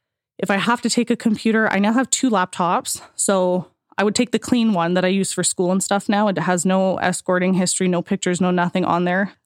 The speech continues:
Before, when I only had one laptop, I wiped the whole thing, got rid of everything on the computer. And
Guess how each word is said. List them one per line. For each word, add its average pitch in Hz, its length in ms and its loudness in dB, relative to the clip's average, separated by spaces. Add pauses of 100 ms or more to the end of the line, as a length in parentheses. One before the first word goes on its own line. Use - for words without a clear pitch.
(140)
Before, 202 420 2
when 196 80 2
I 190 60 2
only 196 140 4
had 185 100 2
one 185 160 2
laptop, 185 380 0
I 170 240 0
wiped 165 560 -2
the 185 100 2
whole 190 160 2
thing, 170 260 0
got 175 120 0
rid 180 100 0
of 175 140 -2
everything 180 640 0
on 180 240 0
the 170 300 0
computer. 180 580 0 (800)
And 175 560 0